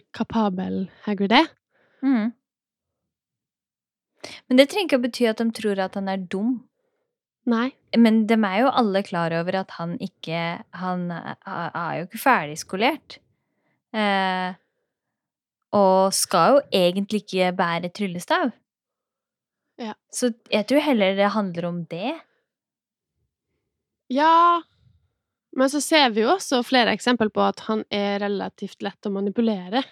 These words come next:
Speaker 2: Ja. <laughs> Ja.
Speaker 1: Så det altså er jo på en måte en fare, selv om du ikke nødvendigvis er dum.
Speaker 2: Nei.
Speaker 1: Eh,
Speaker 2: Og
Speaker 1: så
Speaker 2: er
Speaker 1: kan man jo
Speaker 2: fryktelig
Speaker 1: bli
Speaker 2: godtroende.
Speaker 1: manipulert,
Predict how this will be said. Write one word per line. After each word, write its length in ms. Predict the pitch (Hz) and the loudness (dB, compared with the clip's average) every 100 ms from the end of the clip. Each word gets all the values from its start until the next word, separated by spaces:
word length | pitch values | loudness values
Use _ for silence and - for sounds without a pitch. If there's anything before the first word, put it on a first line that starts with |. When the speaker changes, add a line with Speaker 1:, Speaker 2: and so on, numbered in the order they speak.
| _ - | _ 0
Speaker 2:
Ja. 320 | 196 170 165 - | 4 4 2 0
<laughs> 160 | 208 - 220 320 - 403 - 269 - - - - 285 - 277 - - - - | -2 2 6 8 8 6 6 2 6 4 4 4 2 2 -4 -4 -12 -12 0
Ja. 120 | 180 | 4
Speaker 1:
Så 140 | 254 | 6
det 160 | 233 262 | 6 6
altså 260 | 254 - - | 6 4 2
er 220 | 285 269 | 4 4
jo 80 | 214 | 4
på 60 | |
en 60 | 220 | 0
måte 180 | 220 254 | 0 2
en 140 | 220 - | 0 0
fare, 540 | - 220 214 233 220 202 | 0 2 4 4 2 -2
selv 260 | 262 262 | 0 0
om 60 | 226 | 0
du 60 | 214 | 0
ikke 240 | 214 - | -2 -2
nødvendigvis 460 | 220 208 208 202 208 - | -2 -2 -4 -6 -8 -8
er 100 | 208 | -10
dum. 480 | 202 202 190 240 262 202 | -8 -6 0 4 4 2
Speaker 2:
Nei. 180 | 202 180 - _ _ _ _ _ _ _ - | -2 -4 -8 _ _ _ _ _ _ _ -6
Speaker 1:
Eh, 640 | 226 220 214 214 214 214 226 - _ _ _ _ _ _ _ _ _ | -2 -2 -2 -4 -6 -8 -10 -14 _ _ _ _ _ _ _ _ _
Speaker 2:
Og 60 | 208 | -2
Speaker 1:
så 60 | 214 | -2
Speaker 2:
er 80 | - | 0
Speaker 1:
kan 140 | 247 | 2
man 80 | 233 | 2
jo 160 | 196 | 2
Speaker 2:
fryktelig 20 | 202 | 2
Speaker 1:
bli 140 | 269 | 4
Speaker 2:
godtroende. 160 | 269 233 | 6 6
Speaker 1:
manipulert, 960 | 220 220 175 233 220 208 285 - - | 6 4 4 4 6 8 6 4 -4